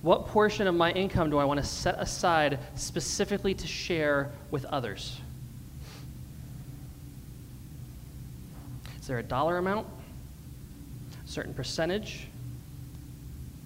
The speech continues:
Start with what you want to give, the impact you want to make, and work backwards from that. Churches will often talk about tithing. Um, tithe comes from an Old English word for tenth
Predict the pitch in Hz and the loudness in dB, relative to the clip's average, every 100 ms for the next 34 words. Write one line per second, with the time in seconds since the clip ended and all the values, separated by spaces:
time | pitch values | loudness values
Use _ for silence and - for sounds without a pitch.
0 | - - - - - - - - 175 220 | -12 -12 -10 -10 -10 -8 -4 6 8 8
1 | 226 226 196 202 180 165 170 135 160 160 | 6 6 4 2 2 2 2 2 4 4
2 | 123 139 165 175 180 175 165 - 160 151 | 4 -2 2 2 4 2 0 -2 0 2
3 | 160 - 151 156 147 139 139 135 151 - | 0 -2 0 0 0 -2 -2 0 -2 -2
4 | - 151 156 156 147 127 - - - 165 | 0 0 2 0 0 -2 -10 -10 -2 2
5 | 151 151 - - - 135 160 170 139 - | 2 0 -4 -10 -8 0 4 6 6 2
6 | - - - - - - - - - - | -10 -10 -12 -12 -12 -12 -12 -12 -10 0
7 | - 247 269 214 214 208 190 196 202 190 | 4 8 8 12 12 12 10 8 10 10
8 | 160 - 202 196 143 110 - - - - | 10 8 6 6 6 2 -6 -10 -10 -10
9 | - - - - - - - 165 156 - | -12 -12 -12 -12 -12 -6 4 6 6 4
10 | - 190 214 233 233 - 208 202 - 190 | 4 10 12 12 10 10 6 6 4 2
11 | 170 190 180 185 196 185 180 180 165 - | 6 6 6 4 4 6 6 4 0 -4
12 | - 170 127 | 2 2 2